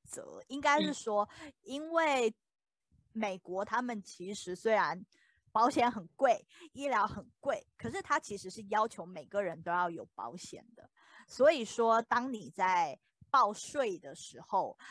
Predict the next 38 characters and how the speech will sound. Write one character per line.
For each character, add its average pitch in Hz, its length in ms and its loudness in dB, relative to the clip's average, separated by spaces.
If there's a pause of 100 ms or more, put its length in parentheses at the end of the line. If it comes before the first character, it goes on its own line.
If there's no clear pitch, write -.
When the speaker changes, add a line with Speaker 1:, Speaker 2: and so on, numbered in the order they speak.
Speaker 1:
他 220 260 2
还 165 280 -6
会 175 640 -4 (260)
去 - 160 -8
看 220 340 -2
说 196 200 -4
你 180 200 -10
是 233 200 -8
不 190 80 -10
是 220 300 -2 (260)
这 240 180 2
一 247 160 -8
年 175 320 -8
十 - 180 -6
二 202 200 2
个 156 160 -6
月 175 400 -4
你 180 240 -14
都 214 180 4
有 180 180 0
保 139 320 -6
险。 - 300 -14 (260)
如 285 140 2
果 311 160 6
你 226 360 -4
像 220 340 2
例 233 60 4
如 185 220 0
说， 202 300 -2 (300)
因 233 140 -6
为 247 160 2
你 170 160 -8
的 160 100 -6
授 208 240 -4
课 196 220 -2
时 165 220 -10
数 220 180 -4
不 - 180 -10